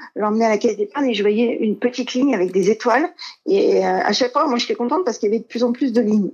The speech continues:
Et ma maman me disait que plus tard, ça me serait utile. Et en fait, c'est exactement ça. C'est-à-dire qu'un jour, elle m'a, elle m'a posé la question, elle me dit : « Est-ce que tu veux cinq francs ou est-ce que tu veux des bonbons ? » Alors, j'ai dit : « Bon, bah, ok, est-ce que je pourrais pas avoir des bonbons pour la moitié, pour deux euros cinquante ? »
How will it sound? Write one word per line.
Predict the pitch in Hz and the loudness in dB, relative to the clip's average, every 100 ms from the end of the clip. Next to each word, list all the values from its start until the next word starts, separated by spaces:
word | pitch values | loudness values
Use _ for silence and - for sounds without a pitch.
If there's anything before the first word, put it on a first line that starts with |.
| - | -4
Et | |
ma | 185 | 0
maman | 185 202 294 | 2 4 4
me | 226 | 2
disait | 196 196 277 | 0 -4 -2
que | 233 | -4
plus | - 208 | -8 -2
tard, | 240 302 - - - - | 0 -2 -8 -18 -18 -12
ça | - 202 | -6 -2
me | 202 202 | -2 -2
serait | - 220 247 247 | -2 0 2 0
utile. | - - 196 170 - - - 208 | -6 -10 -10 -10 -16 -18 -8 -4
Et | |
en | 214 | 0
fait, | 330 - | -2 0
c'est | |
exactement | 208 202 - 285 233 | -2 -2 -2 -4 -4
ça. | - 190 175 _ _ - - | -2 -2 -4 _ _ -20 -4
C'est-à-dire | 233 269 330 | 0 2 2
qu'un | 247 220 | 0 0
jour, | 240 277 | 0 0
elle | - 202 | 0 0
m'a, | 202 196 - | 2 0 2
elle | |
m'a | 202 202 | 0 2
posé | 247 294 | 2 4
la | |
question, | 294 247 254 | 4 0 0
elle | 220 | 0
me | 208 | 0
dit : « | 190 - | -2 -2
Est-ce | 269 - | -2 -2
que | 269 | -4
tu | - 247 | -2 0
veux | 269 254 - _ - | 2 0 -4 _ -6
cinq | - 240 226 | 0 0 -2
francs | - 285 349 | 0 0 0
ou | 226 | 0
est-ce | 233 | -2
que | 233 | -2
tu | 208 220 | -4 -2
veux | 262 | -2
des | 269 | 0
bonbons ? » | 247 233 214 208 _ _ - - | 0 0 -4 -6 _ _ -18 -6
Alors, | 185 | -2
j'ai | 190 | 0
dit : « | 208 302 | 2 2
Bon, | 233 320 | 2 2
bah, | 269 247 | 2 2
ok, | 247 | 2
est-ce | 240 - _ - - | -2 -2 _ -6 -2
que | |
je | 269 | -2
pourrais | 269 226 | 0 0
pas | 247 | 2
avoir | 269 240 | 0 0
des | 214 | -2
bonbons | 196 220 254 302 | -6 -4 -2 -2
pour | - 247 | -4 -2
la | 220 226 | 0 2
moitié, | 240 247 226 240 | 0 0 -4 -4
pour | - | -4
deux | 196 214 | -2 0
euros | 240 220 | 0 0
cinquante ? » | 247 233 202 202 | -2 -2 -4 -6